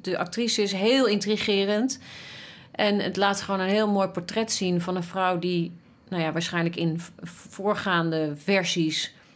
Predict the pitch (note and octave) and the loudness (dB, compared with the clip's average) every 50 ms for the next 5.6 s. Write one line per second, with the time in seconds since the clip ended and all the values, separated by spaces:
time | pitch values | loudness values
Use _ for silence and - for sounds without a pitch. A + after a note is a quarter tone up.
0 | _ _ - - E3+ F3 F3 E3+ E3+ E3+ F3+ E3+ E3 D#3+ D#3 D#3+ D#3+ D#3+ D#3+ D#3+ | _ _ -14 -10 -4 -2 0 0 2 2 2 2 2 2 0 -2 -2 -2 -2 -2
1 | D#3 D3 D#3+ D3+ D#3 F#3 F#3+ G3 F3 F3 E3 - E3+ D#3 D3+ D3+ - - - - | -2 -2 -2 -2 0 0 2 0 0 0 -2 0 0 0 0 -2 -4 -8 -10 -14
2 | _ _ _ - - - - F#3+ F#3 G#3 A3 G#3 B3 A#3 C#4+ C#4+ - G3+ G3+ G3+ | _ _ _ -18 -18 -10 -8 -2 0 2 2 2 4 4 4 4 4 4 4 4
3 | F3 E3+ F#3+ F#3 E3+ E3 E3 D3+ F3 D#3 D3+ - - E3+ D#3 - F3+ - E3 E3 | 4 2 2 2 2 0 0 0 0 0 0 -2 -4 -6 -6 -4 -2 0 0 0
4 | E3 E3 - - - - - - F3 E3+ F3 E3+ - - F#3 F3 F3+ F3 E3 E3 | 0 0 -4 -10 -14 -10 -4 -2 -2 -2 -2 -4 -4 -4 -2 0 2 2 2 0
5 | D#3+ E3 - D3+ D#3 D3+ - - C3+ C#3 - - | 0 -2 -2 -4 -2 -4 -6 -6 -8 -8 -10 -12